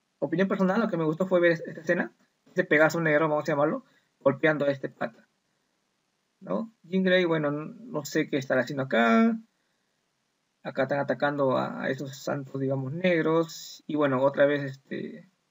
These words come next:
la lucha entre Shura y Ayoros, ¿no? Que seguro va a ser una escena de, i-, inicial de la, de la película. No sé si se, si se llega a ver el rostro de, de los,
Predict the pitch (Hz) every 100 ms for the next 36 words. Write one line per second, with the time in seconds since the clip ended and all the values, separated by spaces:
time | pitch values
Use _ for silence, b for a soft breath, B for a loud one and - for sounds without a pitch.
0 | _ _ _ _ _ _ 139 156 151 147
1 | 135 120 123 - 165 156 139 135 143 156
2 | 143 131 147 - b b b b - 185
3 | 208 208 196 196 190 175 180 170 143 131
4 | - - - 147 143 135 156 143 - -
5 | - - - - 151 - - - _ _
6 | _ _ _ _ _ 147 165 160 151 -
7 | 127 151 - _ _ _ _ _ _ _
8 | _ _ 156 143 147 170 160 160 160 139
9 | 151 - 147 127 - 180 190 - 147 135
10 | - -